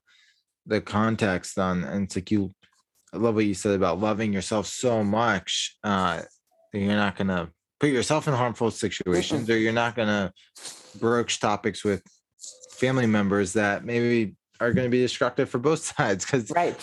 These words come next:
Speaker 1: they probably will never be able to see what you can see 'cause they're not involved in the way you are. So, well, well said, and thank you for,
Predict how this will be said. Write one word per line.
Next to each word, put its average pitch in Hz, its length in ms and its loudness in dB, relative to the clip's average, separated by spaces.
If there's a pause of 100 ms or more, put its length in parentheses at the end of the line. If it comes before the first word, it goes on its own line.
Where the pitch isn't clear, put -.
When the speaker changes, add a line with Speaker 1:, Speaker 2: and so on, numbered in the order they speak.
(160)
Speaker 1:
they - 60 -6
probably 135 300 2
will 127 240 0
never 135 320 0
be 123 80 0
able 117 140 2
to 104 120 0
see 123 300 -2
what 107 140 2
you 131 180 0
can 98 180 -6
see 98 180 0
'cause 101 200 -2
they're 110 100 2
not 113 240 2
involved 123 380 0
in 92 120 0
the 85 80 0
way 85 220 0
you 87 160 0
are. 85 220 -2
So, 95 400 0 (340)
well, 123 300 2
well 110 180 2
said, 90 300 -2
and 85 120 -6
thank 92 220 -6
you 95 100 -2
for, 87 300 -6